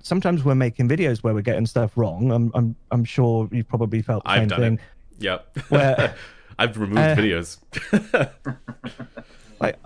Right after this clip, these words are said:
Speaker 1: I, I can look back at most of my videos and go, "Right, I didn't like that, I didn't like that, I didn't like that." In fact, I'm quite hard on myself. I, I, since I've been doing this, I've been, I, I'm gonna just release a video, whether it's perfect or not. But I try and get the actual content right, but sometimes I don't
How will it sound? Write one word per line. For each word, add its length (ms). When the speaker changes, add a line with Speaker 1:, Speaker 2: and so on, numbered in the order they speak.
Speaker 1:
I, 200
I 100
can 180
look 160
back 220
at 80
most 300
of 60
my 100
videos 340
and 80
go, 140
"Right, 260
I 80
didn't 200
like 180
that, 160
I 80
didn't 160
like 140
that, 140
I 60
didn't 140
like 120
that." 80
In 80
fact, 140
I'm 80
quite 200
hard 220
on 80
myself. 400
I, 120
I, 160
since 160
I've 60
been 160
doing 200
this, 180
I've 120
been, 320
I, 80
I'm 120
gonna 80
just 200
release 300
a 40
video, 420
whether 200
it's 100
perfect 440
or 60
not. 280
But 100
I 80
try 220
and 160
get 240
the 160
actual 360
content 560
right, 260
but 120
sometimes 540
I 60
don't 220